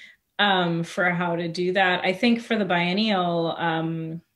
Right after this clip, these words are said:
which is probably the exhibition I've worked on where that was the most kind of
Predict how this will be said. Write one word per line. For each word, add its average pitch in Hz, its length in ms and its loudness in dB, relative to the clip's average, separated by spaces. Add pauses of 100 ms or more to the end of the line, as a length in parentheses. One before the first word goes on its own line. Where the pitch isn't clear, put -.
(440)
which 185 160 -4
is 180 80 -2
probably 175 520 0
the 160 200 0
exhibition 170 520 -6
I've 160 240 -6
worked 156 240 -6
on 156 500 -8
where 160 280 -4
that 156 200 0
was 156 140 -4
the 165 80 -4
most 165 640 -4
kind 165 160 -6
of 160 100 -6